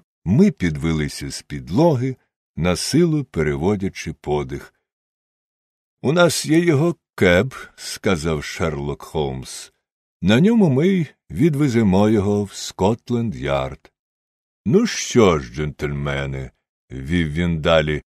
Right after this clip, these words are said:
приємно посміхаючись, — "ми підійшли вже до краю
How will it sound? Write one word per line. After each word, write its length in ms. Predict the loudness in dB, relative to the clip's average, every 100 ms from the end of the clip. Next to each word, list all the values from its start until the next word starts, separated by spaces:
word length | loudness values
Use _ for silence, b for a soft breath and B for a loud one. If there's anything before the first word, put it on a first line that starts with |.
| _ _
приємно 440 | -6 -2 0 0
посміхаючись, — 1040 | -4 -6 -8 -8 -4 0 2 0 -4 -8 -12 _ _ -2
"ми 220 | 4 4
підійшли 720 | 4 0 2 -2 -2 0 2
вже 560 | 0 0 2 2 -2 -6
до 240 | -4 2 2
краю 640 | 2 2 2 2 0 -2